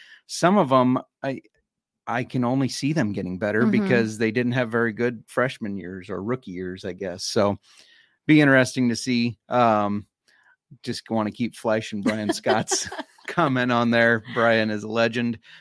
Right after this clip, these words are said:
Speaker 1: Uh, i-, if you don't know who Brian Scott is, first of all, shame on you. Second of all, go to YouTube and look up some of his game tape 'cause it's amazing.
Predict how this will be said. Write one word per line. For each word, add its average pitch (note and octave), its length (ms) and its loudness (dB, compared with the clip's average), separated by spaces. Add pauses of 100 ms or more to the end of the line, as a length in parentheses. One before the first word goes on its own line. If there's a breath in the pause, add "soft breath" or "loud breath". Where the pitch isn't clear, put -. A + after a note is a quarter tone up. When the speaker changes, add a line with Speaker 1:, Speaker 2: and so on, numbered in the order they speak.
(180 loud breath)
Speaker 1:
Uh, B2+ 500 4 (320)
i-, - 260 -6
if C3+ 200 -6
you D#3 80 0
don't D#3 200 4
know D3 140 2
who B2+ 80 0
Brian A2+ 320 0
Scott G#2 320 -4
is, G#2+ 220 -6
first D3 340 -4
of G#2+ 60 -6
all, G#2+ 240 -2
shame B2 340 -2
on G2 160 -6
you. G2+ 180 -6
Second C#3+ 300 -2
of B2 80 -2
all, A2 140 0
go A#2 160 -4
to A#2+ 80 -4
YouTube A2 480 -4
and G#2 100 -4
look A2+ 180 -6
up A#2 160 -6
some A2 200 -6
of G2 100 -6
his G2 160 -10
game G#2+ 240 -6
tape G2+ 300 -8
'cause G2 160 -8
it's - 160 -14
amazing. G2 560 -8